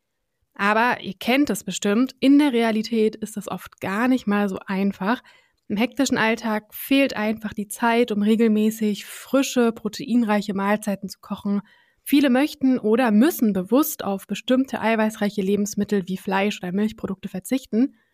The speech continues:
Wer regelmäßig Sport macht oder gezielt Muskeln aufbauen will, hat einen erhöhten Proteinbedarf. Und auch beim Abnehmen oder mit zunehmendem Alter spielt Eiweiß eine große Rolle, um die Muskulatur zu erhalten.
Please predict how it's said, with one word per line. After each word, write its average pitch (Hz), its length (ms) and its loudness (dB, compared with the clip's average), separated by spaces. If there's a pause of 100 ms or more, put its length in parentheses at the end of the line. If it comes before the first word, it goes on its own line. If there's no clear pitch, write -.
(160)
Wer 208 180 0
regelmäßig 269 580 4
Sport 233 380 0
macht 220 400 0
oder 247 260 4
gezielt 226 440 -2
Muskeln 214 480 0
aufbauen 202 480 -2
will, 220 280 4 (320)
hat 277 360 -2
einen 233 200 0
erhöhten 220 400 0
Proteinbedarf. 208 960 -2 (520)
Und 285 240 2
auch 285 100 2
beim 269 180 0
Abnehmen 226 640 2
oder 320 280 2
mit 302 160 2
zunehmendem 269 640 4
Alter 214 440 0
spielt 277 500 0
Eiweiß 220 380 0
eine 202 180 -6
große 247 380 0
Rolle, 220 340 0
um 202 140 -4
die 202 100 -2
Muskulatur 214 800 -2
zu - 140 -10
erhalten. - 560 -12